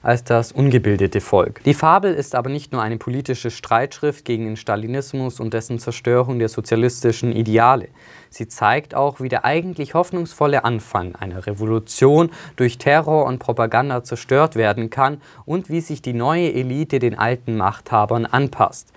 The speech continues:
Die Moral also, Macht korrumpiert und jede Revolution kann in Diktatur umschlagen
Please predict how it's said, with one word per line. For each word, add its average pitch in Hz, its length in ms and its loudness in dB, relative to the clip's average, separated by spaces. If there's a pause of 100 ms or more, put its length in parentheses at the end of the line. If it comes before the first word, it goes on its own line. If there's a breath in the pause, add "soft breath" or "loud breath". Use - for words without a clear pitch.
(300 loud breath)
Die 110 60 0
Moral 117 480 4
also, 160 460 0 (220 soft breath)
Macht 156 300 0
korrumpiert 143 800 -2
und 131 160 -6
jede 165 320 0
Revolution 139 800 -2
kann 104 280 0
in 107 220 -6
Diktatur 131 560 0
umschlagen 127 600 2